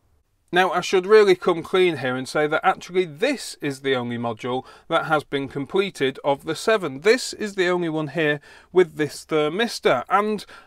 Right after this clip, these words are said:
I'm not entirely sure whether I want the thermistor on the front checking the temperature of this, uh, discharge resistor, or whether I'd like it on the back, um, poking between my eighteen six fifties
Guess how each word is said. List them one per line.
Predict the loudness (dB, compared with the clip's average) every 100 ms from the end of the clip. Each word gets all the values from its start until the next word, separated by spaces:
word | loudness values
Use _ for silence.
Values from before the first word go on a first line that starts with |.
| -8
I'm | -2 -2 -2
not | 0 -2
entirely | -2 -4 0 0 0
sure | 0 0
whether | 2 0 2
I |
want | 2 0 -6
the |
thermistor | -6 -2 0 -2 -2 -2
on | -2
the | -4
front | 2 2 2 -4
checking | -2 -2 -2 -6
the | -2
temperature | -2 -2 -4 -4 -2 -2 -6 -20 -4
of | 0 0 0
this, | 0 0 -2 -2
uh, | 0 -2 -6 _ _
discharge | 0 0 2 2 2 -2
resistor, | -2 -2 -2 -2 -2
or | 2 6 6
whether | 4 0 0
I'd | 0
like | -2 -2 -2
it | -4
on | -4
the | -6
back, | 2 2 2 -4 -20 -20 -14 -4
um, | -2 -4 -8
poking | 0 0 0 -4 -2
between | -4 0 0 0
my | -2 -2
eighteen | -4 -4 -6 -6
six | -8 -2
fifties | 0 0 -4 -8